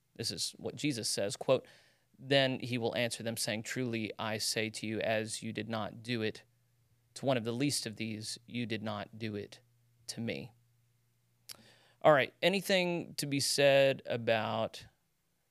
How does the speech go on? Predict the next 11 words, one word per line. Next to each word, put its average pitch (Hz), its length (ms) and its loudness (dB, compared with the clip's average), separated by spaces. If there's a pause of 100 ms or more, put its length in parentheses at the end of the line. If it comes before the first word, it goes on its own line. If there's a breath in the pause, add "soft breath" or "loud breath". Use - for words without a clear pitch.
(260)
that 113 420 4 (760)
before 95 320 0
we 85 140 -2
move 101 300 -2
on, 78 400 -4 (380)
uh, 110 400 -4
to - 140 -6
the 101 100 -4
next 90 240 -4
section, - 420 -4
Daniel? 71 340 -6